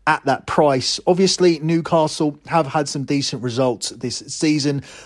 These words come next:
They have played well away from home as well, but I just think this is the right time to play them. I think this Wolves team are getting right. Obviously, last season,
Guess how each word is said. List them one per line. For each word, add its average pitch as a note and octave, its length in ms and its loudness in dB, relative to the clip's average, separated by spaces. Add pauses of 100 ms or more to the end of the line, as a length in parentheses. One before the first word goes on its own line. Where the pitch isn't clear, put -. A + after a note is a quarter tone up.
They D3 80 2
have F#3 280 0
played D#3 260 2
well D3+ 480 2
away C#3+ 420 2
from D3+ 240 -4
home C3 380 -2
as A#2 120 -8
well, C3+ 300 4
but B2 140 -2
I C#3 80 0
just - 420 0
think D3+ 160 0
this C#3+ 160 -6
is - 60 -12
the C#3 100 -4
right C3 320 2
time C#3 380 0 (260)
to - 160 0
play C#3 300 2
them. C3 160 2
I C3 60 -2
think D#3 180 0
this C#3+ 160 -4
Wolves C#3+ 320 2
team C3+ 340 0
are C#3 180 4
getting B2+ 360 -2
right. B2 320 0
Obviously, G3+ 400 2
last D#3+ 360 2
season, C#3+ 500 -2